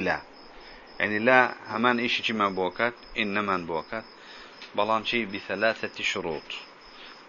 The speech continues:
أحدها أن تكون نافية للجنس، يعني، من حيث المعنى نفي جنس بكات، يعني، بو واحد نبي مثلًا، يعني، لا رجل في الدار بل رجلان مثلًا،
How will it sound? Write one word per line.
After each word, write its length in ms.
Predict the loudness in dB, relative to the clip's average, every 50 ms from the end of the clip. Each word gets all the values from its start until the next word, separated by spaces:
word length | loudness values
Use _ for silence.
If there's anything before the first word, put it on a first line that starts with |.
| -2
أحدها 800 | 0 2 2 2 4 4 2 6 8 8 10 10 8 8 6 2 -4 -12 -18 -18 -16 -16 -18 -18 -18 -2 0 2
أن 160 | 2 2 2
تكون 460 | 0 -2 0 0 2 2 4 4 4
نافية 840 | 4 4 2 2 2 0 2 2 2 2 4 4 4 2 2 -2 -6 -12 -18 -20 -20 -20 -20 -18 -16 -2
للجنس، 720 | 0 2 2 2 2 4 4 4 4 4 0 -4 -6 -4 -2 0
يعني، 160 | 0 0 0
من 180 | 0 0 0
حيث 420 | -2 0 2 2 2 2 2 0 -2
المعنى 680 | -2 -2 0 2 2 2 2 2 0 2 2 2 2 0 -4 -12 -18 -18 -18 -16 -14 -14 -14 -14 -16 -16 -14 -8 0
نفي 420 | 2 2 2 2 0 0 0 0
جنس 360 | 4 4 4 4 2 0 -4
بكات، 320 | -8 -4 -2 -2 -2 -2 -2 0 4
يعني، 220 | 4 4 4 4
بو 120 | 4 6
واحد 360 | 8 8 8 8 8 6 2 2
نبي 260 | 4 2 4 2 0 -2
مثلًا، 420 | -4 -8 -6 -6 -4 -4 -6 -8 -12 -16 -20 -20 -20 -20 -20 -20 -20 -20 -20 -20 -4 0 2
يعني، 160 | 2 2 4
لا 260 | 6 8 8 8 8
رجل 600 | 8 6 6 4 2 0 0 0 0 0 -2 -4 -8 -12 -16 -14 -6
في 80 | -6 -6
الدار 500 | -6 0 4 6 8 8 8 8 4 2
بل 280 | 2 2 0 2 2 0
رجلان 480 | -2 -2 -2 -2 -4 -2 -2 -2 -4 -6 -10
مثلًا، 280 | -12 -10 -10 -10 -10